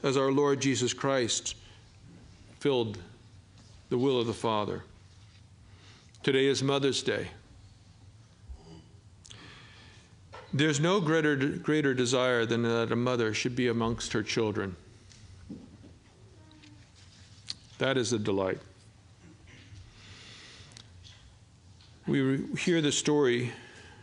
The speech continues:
It was told in the Brook-, Brooklyn Tablet, not that you'd pick up the Brooklyn Tablet and read it, I'm sure. But there was an experienced father who was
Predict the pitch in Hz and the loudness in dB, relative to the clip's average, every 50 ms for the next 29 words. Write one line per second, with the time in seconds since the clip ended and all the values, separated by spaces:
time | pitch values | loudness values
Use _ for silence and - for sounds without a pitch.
0 | - - - - - - - - - - - - - - - - - - - - | -20 -20 -20 -20 -20 -20 -20 -20 -20 -20 -20 -20 -20 -20 -20 -20 -20 -20 -20 -20
1 | - - - - - - - 147 139 135 - - 151 151 151 143 135 131 123 117 | -20 -20 -20 -20 -10 -4 0 0 0 2 2 2 2 2 2 2 2 2 0 2
2 | 113 135 143 139 143 - 180 123 - 160 156 - 143 131 123 - - - 127 123 | 2 2 2 0 -2 -4 -4 -2 0 0 0 0 0 0 0 0 0 0 2 2
3 | 123 113 104 98 - - - 113 117 117 107 - 117 104 - 117 107 - - 117 | 2 2 0 0 -2 -2 -4 -4 -2 -2 -2 -4 -4 -4 -4 -4 -4 -4 -2 -4
4 | 113 - 107 98 - - 107 107 107 101 117 113 113 - 110 107 104 - 113 113 | -2 -2 -2 -4 -4 -4 -4 -4 -4 -4 -4 -4 -2 -2 -4 -4 -2 -2 -2 -2
5 | 107 101 107 110 101 104 110 107 107 110 107 104 101 98 107 95 95 - - 110 | -2 -2 -2 -4 -4 -4 -4 -2 0 0 0 0 0 -2 -2 -4 -6 -4 -4 -2
6 | 104 101 98 98 95 - - - - - - - - - - - - - - - | -2 0 -2 -2 -6 -10 -16 -20 -20 -20 -20 -20 -20 -20 -20 -20 -20 -20 -20 -20
7 | - - - - - - _ - - - - - - - - - - - _ - | -20 -20 -20 -20 -20 -20 _ -20 -20 -20 -20 -20 -20 -20 -20 -20 -20 -20 _ -20
8 | - - - - - - - - - - - - - - - - - - - - | -20 -20 -20 -20 -20 -20 -20 -20 -20 -20 -20 -20 -20 -20 -20 -20 -20 -20 -20 -20
9 | - - _ - - 127 131 147 147 147 135 139 139 131 120 - - - - 165 | -20 -20 _ -4 -2 0 2 2 2 2 2 2 2 2 0 0 0 0 2 2
10 | 160 160 151 143 135 - - - 131 123 117 117 117 120 135 147 143 131 110 - | 4 4 4 2 0 0 0 0 2 2 2 2 2 2 2 2 0 -2 -4 -8
11 | - - - - - - - - - - - - - - - - - - - - | -14 -18 -20 -20 -20 -20 -20 -20 -20 -20 -20 -20 -20 -20 -20 -20 -20 -20 -20 -20
12 | _ _ - - - - - - - - - - - - 131 127 127 123 123 120 | _ _ -20 -20 -20 -20 -20 -20 -20 -20 -20 -20 -6 -2 2 4 4 4 4 4
13 | 120 120 120 120 123 117 107 - - - | 4 4 4 4 2 2 0 -2 -4 -6